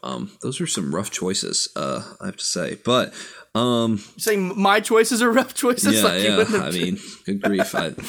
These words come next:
Speaker 1: yeah, I mean, we're gonna be talking about films. I was hoping you'd come up with some better films, but, um, all right. So yeah, I, it's hard for me to say, like, one favorite. So I'll just kinda give my standard answer of favorite movies. Um,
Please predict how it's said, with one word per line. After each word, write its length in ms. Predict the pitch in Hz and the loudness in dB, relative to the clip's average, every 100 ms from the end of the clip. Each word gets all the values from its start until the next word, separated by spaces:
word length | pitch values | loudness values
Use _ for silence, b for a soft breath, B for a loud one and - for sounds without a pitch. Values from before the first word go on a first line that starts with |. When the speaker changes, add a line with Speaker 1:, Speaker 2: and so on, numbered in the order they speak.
| 92 | -4
Speaker 1:
yeah, 320 | 90 85 - | -2 -4 -6
I 60 | - | -4
mean, 260 | 80 82 101 | -4 -4 -2
we're 100 | 101 | 0
gonna 160 | 104 | 0
be 100 | 95 | -2
talking 220 | 98 101 92 | -2 -2 -2
about 120 | - | -4
films. 480 | - 101 113 73 85 | -2 0 0 -2 -4
I 60 | |
was 180 | 78 95 | -4 -4
hoping 300 | 104 92 95 | -4 -2 -2
you'd 200 | 85 - | -2 -4
come 140 | - | -4
up 140 | 90 - | -2 -4
with 100 | - | -4
some 160 | - | -4
better 260 | - 80 71 | -4 -4 -2
films, 460 | - 92 127 196 - | 0 2 2 2 -2
but, 240 | - 78 - B B B B - - | 0 -2 -2 B B B B -12 -6
um, 520 | 80 85 82 82 104 - | -2 0 0 -2 -6 -2
all 120 | 117 | 0
right. 300 | 123 110 - | 2 0 0
So 380 | - 120 104 98 - | 0 2 2 0 2
yeah, 260 | 123 110 | 2 2
I, 220 | 78 107 - | 2 0 0
it's 240 | 117 127 | 0 2
hard 240 | 151 151 160 | 0 0 2
for 100 | 135 | 2
me 200 | 107 110 | 2 2
to 100 | 101 | 2
say, 460 | - 90 87 85 73 | 2 0 0 -2 -2
like, 400 | 69 71 - - B B B B B B - | -2 -4 -8 -18 B B B B B B -4
one 300 | 95 95 92 | 0 2 0
favorite. 480 | - 90 85 87 - | -2 -2 0 -2 0
So 200 | - 92 | 0 0
I'll 100 | 113 | 0
just 200 | 143 - | 0 0
kinda 160 | 139 | 0
give 200 | 98 95 78 | 0 0 -2
my 120 | 85 | 0
standard 480 | - - 95 87 85 | 0 0 0 0 -2
answer 380 | 78 80 90 | -4 -2 -4
of 60 | 78 | -4
favorite 480 | - - 85 78 - | -4 -4 -2 -4 -4
movies. 760 | 78 80 82 87 92 110 - - | -2 -2 -2 0 0 0 -4 -4
Um, 400 | 82 76 73 | -6 -4 -6